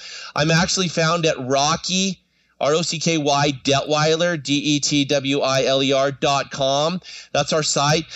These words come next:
And you can find us at Samson, S A M S O N dot life. So those are the two main websites you can find us. I mean, you can even just Google my name and I show up.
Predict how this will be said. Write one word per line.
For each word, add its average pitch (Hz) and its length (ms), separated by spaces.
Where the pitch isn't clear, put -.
And 151 360
you 160 80
can 170 160
find 170 320
us 175 160
at 143 120
Samson, 175 800
S 160 240
A 165 180
M 151 240
S 156 220
O 156 160
N 143 260
dot 143 380
life. 123 580
So 180 180
those 185 220
are 220 60
the 190 100
two 185 240
main 170 300
websites 147 480
you 180 80
can 160 120
find 170 360
us. 180 180
I 160 120
mean, 160 240
you 165 160
can 175 140
even 156 260
just 139 240
Google 156 300
my 143 160
name 147 280
and 143 80
I 143 80
show 139 340
up. 139 140